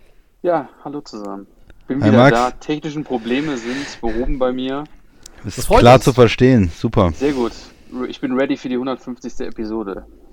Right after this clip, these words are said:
Speaker 3: Ja, äh, kommen wir doch nochmal auf die, auf die, äh, Frage zurück. Ich, ich weiß ja nicht, wie es euch geht, aber, äh, f-,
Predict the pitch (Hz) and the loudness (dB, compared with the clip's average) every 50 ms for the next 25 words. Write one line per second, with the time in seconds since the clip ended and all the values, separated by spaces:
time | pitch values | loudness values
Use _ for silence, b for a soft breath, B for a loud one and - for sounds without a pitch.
0 | - - 156 175 226 247 147 104 101 - - 151 143 147 143 139 139 139 139 135 | -8 -2 0 0 2 2 0 -2 -4 -6 -6 -4 -2 0 0 0 0 -2 -2 -4
1 | 131 127 - - 139 143 - 147 - - 165 - 113 120 110 170 170 - 170 180 | -6 -8 -12 -14 -16 -16 -16 -16 -18 -18 -18 -18 -20 -18 -20 -18 -18 -16 -16 -14
2 | 175 170 190 226 262 233 214 175 196 196 185 175 170 165 160 - 180 175 170 170 | -6 -2 0 0 2 2 2 2 0 0 0 2 0 0 -2 -4 -6 -6 -6 -6
3 | 170 160 - 175 165 160 156 156 - 151 151 147 147 - - 170 180 180 170 - | -8 -8 -6 -4 -4 -2 -4 -4 -4 -6 -6 -8 -6 -6 -4 -4 -4 -6 -6 -6
4 | 202 214 214 - - - - - 165 147 - 175 185 185 - 175 175 170 - 175 | -6 -6 -6 -8 -16 -16 -14 -12 -10 -6 -4 -4 -4 -4 -4 -8 -8 -8 -10 -10
5 | 165 165 170 170 165 - 240 208 - - - 147 139 143 135 135 131 135 147 139 | -8 -6 -6 -6 -6 -6 -8 -8 -8 -8 -8 -8 -6 -4 -4 -4 -4 -6 -8 -10
6 | 139 139 135 127 147 143 - - 143 143 _ _ 208 - - - - - - - | -10 -12 -14 -16 -16 -18 -18 -20 -20 -20 _ _ -20 -20 -20 -20 -20 -20 -18 -14